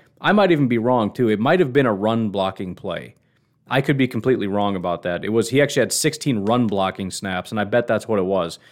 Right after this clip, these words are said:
It was one of the plays where Aaron Jones had to bounce it, and, uh, he just got completely run over. So pass blocking, he had a seventy overall grade, but only did that twice. Uh, thirty-five overall run blocking grade, he did that sixteen times. So, uh, there were some comments about how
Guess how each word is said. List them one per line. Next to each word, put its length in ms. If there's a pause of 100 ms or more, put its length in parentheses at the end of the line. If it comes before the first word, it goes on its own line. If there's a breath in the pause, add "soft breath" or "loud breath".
(140 soft breath)
It 40
was 100
one 200
of 60
the 60
plays 280
where 100
Aaron 240
Jones 280
had 140
to 40
bounce 400
it, 200 (340 soft breath)
and, 340
uh, 240 (120)
he 120
just 160
got 160
completely 360
run 240
over. 320 (240 soft breath)
So 240
pass 360
blocking, 420
he 60
had 120
a 40
seventy 360
overall 260
grade, 220
but 100
only 240
did 160
that 160
twice. 540 (480 soft breath)
Uh, 160
thirty-five 640
overall 280
run 220
blocking 300
grade, 180
he 80
did 200
that 180
sixteen 720
times. 460
So, 320 (340 soft breath)
uh, 160
there 80
were 40
some 160
comments 460
about 300
how 460